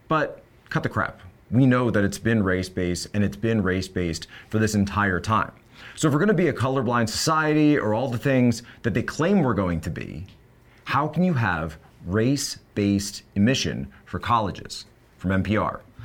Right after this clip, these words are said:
The Supreme Court said Monday it will revisit the question of affirmative action in higher education, deciding to hear challenges, uh, cases challenging the use of race of one, as one factor in admissions at Harvard University and U N C, the University of North Carolina.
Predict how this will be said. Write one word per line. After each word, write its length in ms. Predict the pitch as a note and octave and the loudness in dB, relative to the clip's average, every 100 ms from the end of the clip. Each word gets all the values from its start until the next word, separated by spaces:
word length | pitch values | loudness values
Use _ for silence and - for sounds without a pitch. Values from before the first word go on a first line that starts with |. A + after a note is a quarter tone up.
| - - - | -20 -20 -8
The 80 | G#2 | -4
Supreme 280 | A#2 C#3+ C3 | 0 0 0
Court 220 | C#3 B2+ | -2 0
said 160 | B2+ | 0
Monday 260 | G#2+ A#2 C3 | 2 2 0
it 80 | C3 | 0
will 120 | A2 | 0
revisit 520 | G#2+ F#2+ G2+ E3 A3+ | 0 2 2 2 2
the 80 | A3+ | 0
question 480 | A3 E3+ C#3+ - D3 | -2 -2 -2 0 2
of 80 | G#2 | 2
affirmative 480 | G2 B2+ C#3+ F3+ | 0 0 0 0
action 360 | C3+ B2+ A#2+ A#2+ | 0 -2 0 2
in 80 | G#2+ | 2
higher 240 | G2 G#2 | 2 0
education, 640 | B2 B2 - C#3 - - - - - | 0 0 0 0 -2 -6 -10 -18 -4
deciding 460 | G#2+ C3 A2+ D3+ | -2 0 0 0
to 60 | C#3 | 0
hear 160 | B2+ | -2
challenges, 680 | A#2 - A2+ C3 B2+ C#3 A#2+ - - _ | -2 0 0 0 0 0 -2 -8 -20 _
uh, 300 | A2 G#2+ G#2 | 0 2 2
cases 400 | G2+ D#3+ D#3+ A2+ | 2 0 0 0
challenging 340 | A2 A#2+ C3 C#3 | 0 0 2 2
the 80 | A#2 | 4
use 220 | A2+ B2 | 2 0
of 100 | C3 | 0
race 260 | G#2+ G2+ | 2 2
of 200 | - G2+ | -2 -4
one, 300 | D#2+ G2+ A2 - | -2 0 -2 -2
as 140 | G2 | -2
one 180 | F2+ A#2+ | 0 0
factor 400 | B2 G#2+ - B2 | 0 -4 0 0
in 120 | A2 | 2
admissions 480 | A#2 G#2+ F2 F2+ E2+ - - | 4 2 2 -2 -4 -6 -8
at 140 | E2+ | -8
Harvard 500 | - - G#2+ C3+ F3 | -8 -4 0 0 0
University 640 | D3 D#3 A#2+ A2+ G#2 A#2+ - - | 0 0 2 0 0 -2 -2 -2
and 320 | C#3 C3 G2+ | 0 2 2
U 140 | G2 | 2
N 80 | G2 | 2
C, 160 | G2+ B2 | 2 0
the 80 | D2+ | 0
University 380 | E2+ F#2+ F2+ | -2 -2 -2
of 20 | F#2 | -4
North 140 | F2+ | -2
Carolina. 420 | F#2+ F#2 A2 F2 | -2 0 0 -2